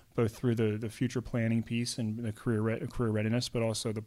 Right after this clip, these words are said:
the pro-social programs that run at a lot of elementary schools, a lot of the unity days and things that are happening at the secondary level that really becomes a,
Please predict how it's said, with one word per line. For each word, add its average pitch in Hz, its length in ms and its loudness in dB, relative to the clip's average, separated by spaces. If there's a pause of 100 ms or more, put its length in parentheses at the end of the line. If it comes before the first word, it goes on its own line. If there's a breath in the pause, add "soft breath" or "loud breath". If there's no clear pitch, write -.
the - 60 -2
pro-social 110 560 0
programs 107 520 0
that 113 60 -8
run 107 140 -2
at 101 60 -4
a 101 40 -4
lot 104 100 -2
of 104 80 -2
elementary 107 400 -4
schools, 117 420 -4
a 107 60 -6
lot 104 240 -4
of 104 100 -4
the 104 220 -2 (340 loud breath)
unity 131 320 8
days 117 380 4
and 117 120 2
things 117 200 2
that 117 100 0
are 107 60 -2
happening 113 340 0
at 110 80 -2
the 113 60 -4
secondary 117 480 2
level 101 300 -2
that 104 100 -4
really 110 220 2
becomes 107 380 0
a, 101 220 -2